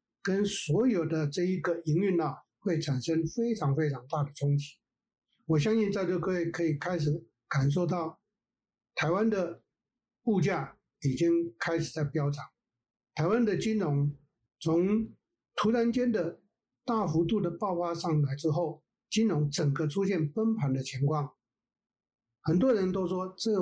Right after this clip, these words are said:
为什么会是这种情形？我个人认为那是一个恐慌性的卖压。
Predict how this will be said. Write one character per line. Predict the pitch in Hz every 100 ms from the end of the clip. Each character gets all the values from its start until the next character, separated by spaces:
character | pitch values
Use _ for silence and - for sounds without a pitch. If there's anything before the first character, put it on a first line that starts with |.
| - - _ -
为 | 311 175
什 | 147
么 |
会 | 170 165
是 | 175
这 | 151
种 | 156 135
情 | 139 139
形？ | 135 - _ _ _
我 | 143 143
个 | 208 170
人 | 143
认 | 165 147
为 | 143
那 | 151
是 | 170
一 | 175
个 | 151
恐 | 147 - 127 135
慌 | 208 220
性 | 247 185
的 | 143
卖 | 143 131
压。 | 123